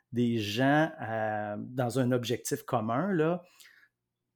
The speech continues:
Tu sais, aujourd'hui, on fait bien du team building, là, ben c'est ça, là, tu sais, là, il n'y en avait pas d'atelier de team building, il fallait que t'apprennes. Bon. Fait que la capacité aérobie et ces facultés-là étaient sollicitées en même temps.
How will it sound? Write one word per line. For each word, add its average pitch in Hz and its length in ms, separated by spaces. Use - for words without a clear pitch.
Tu - 60
sais, 135 80
aujourd'hui, 120 340
on 147 80
fait 131 140
bien 127 160
du 117 100
team 131 220
building, 127 500
là, 185 140
ben 117 120
c'est 117 160
ça, 120 320
là, 107 120
tu - 80
sais, 131 120
là, 123 220
il 143 60
n'y 127 80
en 120 60
avait 117 180
pas 156 160
d'atelier 123 420
de 127 60
team 120 200
building, 120 480
il - 40
fallait 127 240
que - 60
t'apprennes. 120 380
Bon. - 80
Fait 131 140
que - 40
la 120 100
capacité 147 520
aérobie 143 520
et 233 260
ces 147 180
facultés-là 135 680
étaient - 180
sollicitées - 500
en 196 80
même 120 240
temps. 113 160